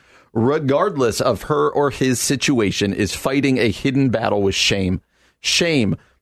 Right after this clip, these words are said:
the greatest enemy of God's grace and also the greatest inhibitor of truth, justice, and human love,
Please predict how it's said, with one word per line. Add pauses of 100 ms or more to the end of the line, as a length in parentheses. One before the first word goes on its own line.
the
greatest
enemy
of
God's
grace
and
also
the
greatest
inhibitor
of
truth,
justice,
and
human
love,